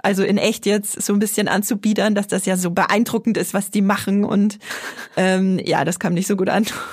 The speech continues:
<laughs> Ähm, genau, und ja, Colter Shaw, ich weiß jetzt gerade nicht, wie der Darsteller heißt, von Tracker, den kannte man aus This Is Us,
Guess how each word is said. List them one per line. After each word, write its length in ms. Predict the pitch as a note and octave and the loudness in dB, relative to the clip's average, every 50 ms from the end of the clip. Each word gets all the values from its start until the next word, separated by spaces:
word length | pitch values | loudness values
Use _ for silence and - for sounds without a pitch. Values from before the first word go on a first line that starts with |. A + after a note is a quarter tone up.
| - - - | -6 -4 -4
<laughs> 80 | B3+ E4+ - B3+ - - C4+ - - - - - | -2 -2 -2 -2 -2 -4 -6 -8 -10 -6 -2 0
Ähm, 640 | G#3+ G#3+ G#3+ G#3+ G#3+ G#3+ A3 A3 A3 G#3+ A3 A3 - | 2 4 4 2 2 2 0 0 0 0 -2 -2 -2
genau, 420 | - - F#4+ D#4+ A3+ G3+ F#3 F3+ G3+ | -2 0 2 4 4 4 4 4 2
und 480 | - - G3 G#3 G#3 G3+ G#3 - - - - - - _ _ _ _ - | 2 0 2 2 2 2 0 -4 -8 -10 -14 -20 -20 _ _ _ _ -2
ja, 260 | F#3+ A3 G#3 G3 G3 G#3 | 0 2 4 4 2 0
Colter 400 | G#3 - - G#3+ A#3+ - A3 G#3 | 0 -2 -2 0 0 0 0 -2
Shaw, 340 | - - F#3+ F#3 G3+ A#3 B3 | 0 0 2 2 2 2 0
ich 120 | A3 - | -2 -2
weiß 140 | G3+ G#3 G#3 | -2 -2 -2
jetzt 120 | - - | -4 -4
gerade 140 | - G#3+ G#3 G#3 | -2 0 0 0
nicht, 140 | A3 - | -2 -2
wie 60 | - G3+ | -4 -4
der 80 | G3+ | -2
Darsteller 460 | F#3 F3 E3+ G#3 - - G#3 G3 F#3+ F#3+ | 0 0 -2 -2 -2 -2 -2 0 0 0
heißt, 220 | F3 F#3+ F#3+ - | 0 -2 -4 -4
von 160 | - - G3 | -6 -6 -6
Tracker, 500 | - - - F#3+ - - A#3 B3+ C#4 D#4+ - - - - - - _ _ _ - | -4 -2 -2 -2 0 0 0 0 0 -2 -6 -10 -20 -20 -20 -20 _ _ _ -2
den 480 | - G#3+ G#3+ G#3 G3+ G#3+ G#3+ G#3+ G#3 G#3 - - _ _ _ - | 0 2 2 4 4 4 2 2 0 0 -4 -8 _ _ _ -4
kannte 280 | A3 A3 A3 A#3+ C4 | -2 -2 0 0 2
man 220 | A#3+ A3+ G#3+ G#3+ F#3+ | 2 2 2 0 0
aus 180 | - G3+ - | -2 -4 -2
This 180 | - A3+ G#3+ - | -2 -2 0 0
Is 160 | A#3 A3 - - - | -2 -4 -4 -2 0
Us, 400 | E3+ - D#4+ E4 - - - | 2 2 0 0 -4 -8 -10